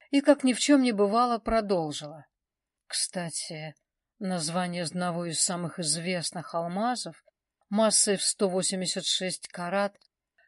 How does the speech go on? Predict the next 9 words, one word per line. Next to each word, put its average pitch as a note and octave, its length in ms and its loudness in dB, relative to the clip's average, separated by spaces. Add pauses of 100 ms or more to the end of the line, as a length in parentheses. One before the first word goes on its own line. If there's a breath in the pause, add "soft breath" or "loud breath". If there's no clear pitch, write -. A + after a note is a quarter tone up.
(120)
Кохинур E3+ 720 -4 (800)
переводится G#3+ 580 2
как F#3+ 300 2
"гора F3+ 440 -2
света". F#3 720 -4 (840)
Значит, E3+ 760 -6 (400)
персы G#3+ 480 -2
и D#3+ 120 -6
индусы, D#3 760 -6